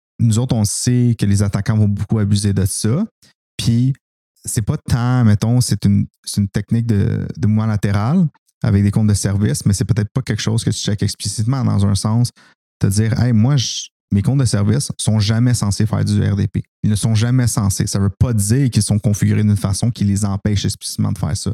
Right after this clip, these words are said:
Donc, admettons, de faire le threat hunting pour voir en ce moment, « Hey, moi, en ce moment, mes comptes de service dans mon environnement, euh, y en a-tu qui essaient de se connecter entre des serveurs, des systèmes, euh, ou autres ? »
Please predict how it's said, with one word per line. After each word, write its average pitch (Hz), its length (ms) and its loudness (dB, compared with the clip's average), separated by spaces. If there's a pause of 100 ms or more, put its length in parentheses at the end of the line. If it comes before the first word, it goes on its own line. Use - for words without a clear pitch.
(500)
Donc, 110 400 -2
admettons, 101 320 0
de - 20 2
faire 113 160 -2
le 107 100 2
threat 101 220 -2
hunting 101 240 2
pour 104 140 0
voir 107 140 2
en 113 40 0
ce - 100 -2
moment, « 110 360 2
Hey, 196 100 0
moi, 127 220 2
en 143 40 0
ce - 80 -6
moment, 117 220 0
mes 113 120 2
comptes 107 180 0
de 101 60 2
service 107 260 0
dans 123 80 2
mon 98 180 2
environnement, 101 560 2 (500)
euh, - 120 0
y 98 80 2
en 98 100 2
a-tu - 160 0
qui - 60 -2
essaient 117 180 -2
de 123 40 -2
se 110 100 -2
connecter 101 440 0
entre 107 140 2
des 101 80 2
serveurs, 104 640 0
des 101 120 2
systèmes, 110 500 0
euh, 107 240 4 (420)
ou 101 220 0
autres ? » 127 480 0